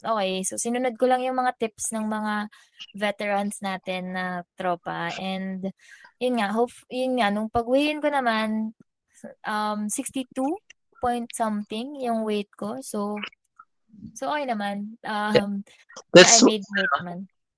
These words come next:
Speaker 2: last ano yan, di ba? February, if I'm not
Speaker 1: Yeah,
Speaker 2: mistaken.
Speaker 1: last Feb.
Speaker 2: Okay.
Speaker 1: Mm-mm.
Speaker 2: And, and, uh, during that time, sa work, medyo lagi tayong nagkaka-video call sa Beta Call, di ba? So,
Speaker 1: Yep.
Speaker 2: pero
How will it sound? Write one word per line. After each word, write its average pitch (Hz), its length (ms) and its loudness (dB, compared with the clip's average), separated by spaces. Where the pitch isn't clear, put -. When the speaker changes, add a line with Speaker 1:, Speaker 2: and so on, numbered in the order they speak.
Speaker 2:
last 165 340 10
ano 165 120 10
yan, 165 200 10
di 113 60 12
ba? 107 180 12
February, 113 480 10
if - 100 0
I'm 120 160 6
not 117 160 6
Speaker 1:
Yeah, 226 240 8
Speaker 2:
mistaken. 202 140 2
Speaker 1:
last 196 260 0
Feb. - 100 8
Speaker 2:
Okay. 113 280 10
Speaker 1:
Mm-mm. 196 240 -6
Speaker 2:
And, 156 180 10
and, 170 320 10
uh, 160 320 12
during 165 400 10
that 147 240 10
time, 113 240 10
sa 131 160 8
work, 123 240 10
medyo 135 320 8
lagi 127 240 10
tayong 123 400 8
nagkaka-video 120 720 10
call 120 320 12
sa 113 400 12
Beta 117 320 8
Call, 117 240 8
di 107 80 10
ba? 104 160 12
So, 110 240 6
Speaker 1:
Yep. 208 160 -2
Speaker 2:
pero 151 560 12